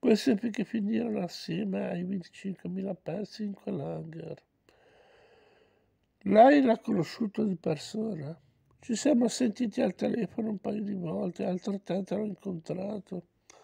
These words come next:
restando ai convenevoli. Ha ricevuto a casa Alessandro Orlando. Ah, Alessa-, ecco che assomigliava a quel tipo.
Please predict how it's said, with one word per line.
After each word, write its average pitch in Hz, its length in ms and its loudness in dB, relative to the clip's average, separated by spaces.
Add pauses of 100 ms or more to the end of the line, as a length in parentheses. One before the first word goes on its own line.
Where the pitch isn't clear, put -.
(500)
restando 214 720 6
ai 190 260 8
convenevoli. 160 1040 0 (280)
Ha 190 140 6
ricevuto 208 640 0
a 196 60 -6
casa 180 400 -2
Alessandro 180 600 -4
Orlando. 156 560 -6
Ah, 190 240 -4
Alessa-, 180 460 -8 (840)
ecco 160 480 -2
che - 180 -4
assomigliava 170 640 -8
a 170 80 -10
quel 165 260 -8
tipo. - 400 -20